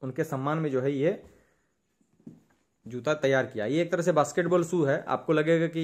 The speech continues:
इस तरह का बास्केटबॉल शू तो आजकल देखने को नहीं मिलता है, Nike के जो बास्केटबॉल शू रहते हैं वो अलग तरह का रहते हैं, लेकिन चूँकि क्लासिक डिज़ाइन है, क्लासिक डिज़ाइन है, उस समय इसी तरह के बास्केटबॉल शूज़ जो है रहते थे, तो उसी को अभी नए तरीके से इसको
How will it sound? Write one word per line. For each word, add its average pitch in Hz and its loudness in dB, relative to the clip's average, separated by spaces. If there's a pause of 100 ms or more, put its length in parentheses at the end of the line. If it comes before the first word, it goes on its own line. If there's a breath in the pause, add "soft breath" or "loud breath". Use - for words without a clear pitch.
(140)
इस 156 -4
तरह 160 2
का 160 0
बास्केटबॉल 147 0
शू 151 -8
तो 151 0
आजकल 143 0
देखने 135 -2
को 143 -4
नहीं 143 -2
मिलता 139 -2
है, 135 0
Nike 127 -4
के 139 -2
जो 131 0
बास्केटबॉल 131 -4
शू 135 -6
रहते 127 -2
हैं 131 -2
वो 123 0
अलग 123 -2
तरह 127 -2
का 120 -4
रहते 107 -6
हैं, 160 -8 (360 loud breath)
लेकिन 180 0
चूँकि 185 -4
क्लासिक 180 0
डिज़ाइन 180 2
है, 190 0 (760 soft breath)
क्लासिक 143 -2
डिज़ाइन 170 2
है, 175 0
उस 165 -2
समय 165 2
इसी 160 -4
तरह 156 2
के 156 0
बास्केटबॉल 147 0
शूज़ 151 -6
जो 139 -2
है 165 0 (1900)
रहते 147 0
थे, 190 0
तो 190 -4
उसी 156 -2
को 196 6
अभी 180 6
नए 170 2
तरीके 175 2
से 170 -2
इसको 180 0